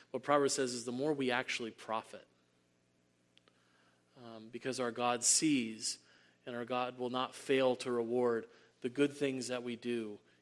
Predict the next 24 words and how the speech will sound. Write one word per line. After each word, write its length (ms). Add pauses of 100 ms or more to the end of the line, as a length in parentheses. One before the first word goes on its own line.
in 120
his 180
service, 460
not 160
because 280
we've 240
earned 340
them, 140 (1200)
but 100
because 340
he 120
is 140
a 60
gracious 560
God 380 (880)
who 60
will 140
honor 320
his 140
people. 400 (680)
Amen. 220 (800)
Let's 180
pray 180
together. 360